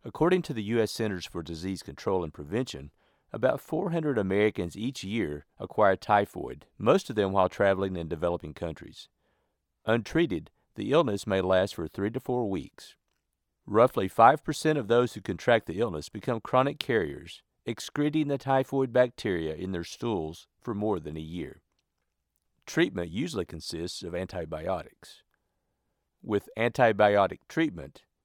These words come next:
recovery usually begins within two to three days, and deaths rarely occur. Untreated, typhoid victims may experience fever for weeks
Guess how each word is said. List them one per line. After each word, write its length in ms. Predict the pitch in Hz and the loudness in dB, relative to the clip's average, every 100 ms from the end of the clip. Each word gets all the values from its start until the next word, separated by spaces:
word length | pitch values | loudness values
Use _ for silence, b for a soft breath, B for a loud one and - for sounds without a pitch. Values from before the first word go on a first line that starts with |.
| _ _ - | _ _ -8
recovery 520 | 104 - 185 131 95 | -6 4 4 4 0
usually 340 | 101 104 87 | 0 -2 -2
begins 480 | 85 80 85 85 95 | -4 -6 -6 -6 -6
within 260 | 98 92 85 | -6 -6 -8
two 180 | - 110 | -8 -6
to 80 | 139 | -6
three 240 | 110 98 | -4 -4
days, 500 | 101 78 73 82 - _ _ | -2 -4 -6 -12 -14 _ _
and 160 | 113 101 | -10 -2
deaths 520 | 123 123 80 - - - | 2 2 2 -8 -16 -4
rarely 460 | 98 95 87 80 | 0 0 -2 -8
occur. 420 | 76 - 85 69 _ _ _ _ _ _ _ _ - | -10 -6 -6 -8 _ _ _ _ _ _ _ _ 0
Untreated, 600 | 170 165 98 76 73 73 _ _ _ - | 0 2 -4 -6 -10 -16 _ _ _ 0
typhoid 460 | 139 160 165 147 | 0 2 0 0
victims 580 | 98 92 - 92 - - _ | 0 -2 -2 -8 -8 -16 _
may 200 | 104 110 | -2 0
experience 680 | 117 - - 101 87 85 - | 0 -6 -6 -4 -4 -6 -12
fever 360 | - 120 120 139 | -6 -2 -2 -4
for 180 | - 98 | -4 -6
weeks 540 | 85 101 117 - - | -4 -6 -8 -14 -16